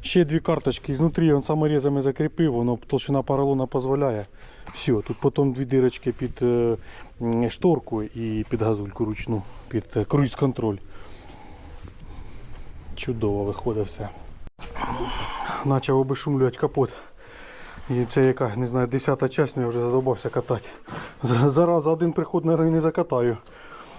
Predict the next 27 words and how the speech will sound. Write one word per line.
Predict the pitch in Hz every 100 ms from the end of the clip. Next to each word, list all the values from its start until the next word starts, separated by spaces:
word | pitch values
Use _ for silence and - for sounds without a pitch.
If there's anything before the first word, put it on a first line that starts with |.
| - - - - -
Тут | 139 131
ось | 131 -
кусочки | 165 - 165 -
вирішив, | 147 139 - 139 117 -
все | - 127
одно | 123
кусочки | 113 127 123 - 120
остаються. | - 143 135 - 101 - - - - - - - - -
Та | 127
і | 120
все. | 110 - 113 110 - - - - - - - - - - -
Знайдемо. | - 117 104 95 - - - - - - - - 135
Е, | 127 123 127
так, | 139 - -
бітумну | 135 156 156 147
ізоляцію | 139 143 147 - 143 131 - - -
цієї | 139 131
обклеїв. | 135 - 165 127 104 - - - - -
Трошечки | 156 156 143 - 143
не | 139
хватило | 147 135 143 131
сюди | - 131
на | 135
бока, | 123 139 160
треба | 131 110 113
буде | 113
докупити. | 113 107 120 107 -